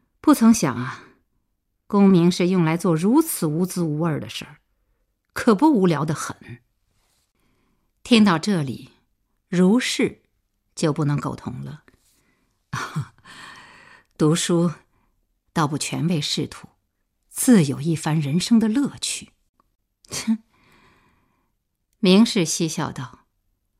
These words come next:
：“书中自有黄金屋，书中自有颜如玉。”如是正色道：“这种话，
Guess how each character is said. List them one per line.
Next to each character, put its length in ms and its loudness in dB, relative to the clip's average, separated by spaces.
：“书 440 2
中 240 2
自 180 0
有 160 2
黄 260 2
金 240 2
屋， 320 -2
书 240 2
中 180 2
自 280 0
有 120 0
颜 260 2
如 180 2
玉。” 400 -2
如 240 2
是 240 -2
正 180 0
色 200 -6
道 260 -12
：“这 200 2
种 200 -6
话， 340 -14